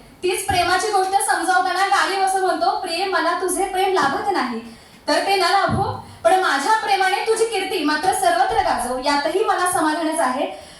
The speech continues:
तर दुसऱ्या बाजूला एलिझाबेथ ब्राउनिंग आपल्या लव या कवितेमध्ये म्हणते की "प्रेमात विवेक, विचार, भावना जिवंत असावे लागतात." या तिहेरी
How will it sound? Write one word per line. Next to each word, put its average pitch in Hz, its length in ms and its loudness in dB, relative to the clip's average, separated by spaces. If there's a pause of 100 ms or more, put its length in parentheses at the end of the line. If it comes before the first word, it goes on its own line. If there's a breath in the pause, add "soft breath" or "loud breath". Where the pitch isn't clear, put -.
(120)
तर 359 100 2
दुसऱ्या 330 340 0
बाजूला 403 380 2 (140)
एलिझाबेथ 381 640 0
ब्राउनिंग 330 420 0
आपल्या 294 320 -2
लव 320 280 2
या 403 80 2
कवितेमध्ये 320 600 0
म्हणते 277 520 -2 (200 loud breath)
की 381 80 0
"प्रेमात 339 440 0
विवेक, 302 380 -2
विचार, 330 320 2
भावना 277 460 0
जिवंत 302 380 -2
असावे 247 320 0
लागतात." 220 260 -2 (480 loud breath)
या 359 220 0
तिहेरी 403 580 -2